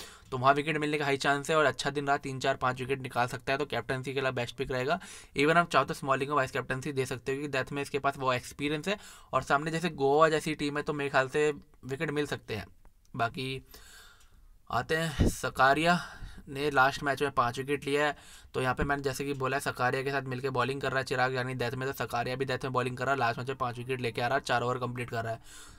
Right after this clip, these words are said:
सकारिया का जाने वाला बाकी है धर्म, धर्म, धर्म, धर्मराज सिंह, ऐसी कुछ धर्म सिंह जडेजा। बाकी इसके बारे में बात करें तो ये टेस्ट मैच होता ना तो बहुत अच्छा प्लेयर रहता, but ये वहीं, अ, डोमेस्टिक, अ, मतलब टी ट्वेंटी फॉर्मेट है, तो बैटिंग का मौका मिल नहीं रहा। बैटिंग बहुत अच्छी कर लेता है और प्लस बॉलिंग में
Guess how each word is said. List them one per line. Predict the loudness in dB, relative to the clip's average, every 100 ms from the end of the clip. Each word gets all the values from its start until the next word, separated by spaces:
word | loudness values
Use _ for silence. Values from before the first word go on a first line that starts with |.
| -20 -8
सकारिया | 2 4 6
का | 6
जाने | 4 6 4
वाला | 4 4
बाकी | 4 4 2
है | -2
धर्म, | -2 -2 -4 -6 -6
धर्म, | -6 -6
धर्म, | -6 -6 -6 -4
धर्मराज | -4 -4 2 2 0
सिंह, | -6 -6
ऐसी | -6 -4 -6
कुछ | -4
धर्म | -4 -4 -6 -6 -14 -20 -16 -6
सिंह | -6 -6 -12 -20 -20 -12 -4
जडेजा। | 0 0 0 -2 -6 -18 -20 -20 -8
बाकी | -6 -4 -6
इसके | 0
बारे | 4
में | 4
बात | 4 2
करें | 2 0
तो | 2 2 4
ये | 2 0
टेस्ट | -4 -4 2 2 2
मैच | 0 2
होता | 2 4
ना | 4
तो | 2
बहुत | -2 -2
अच्छा | -2 -4
प्लेयर | -2 -2
रहता, | -2 -2
but | -2 0
ये | 0
वहीं, | 0 -2 -8 -20 -20 -20 -8
अ, | -2 0 0
डोमेस्टिक, | 2 2 2 2 0 2
अ, | 2
मतलब | 4 4 0
टी | -2 -2
ट्वेंटी | -2 -2
फॉर्मेट | 2 4 4 2
है, | 0
तो | 0
बैटिंग | 0 0 -2
का | 0 0
मौका | 0 0
मिल | 0 0
नहीं | 0
रहा। | 0
बैटिंग | 4 4 2
बहुत | 2 2
अच्छी | 2 2
कर | 0
लेता | 0 0
है | 0
और |
प्लस | 0 -6
बॉलिंग | -2 -2 -2 -6
में | -8 -6 -4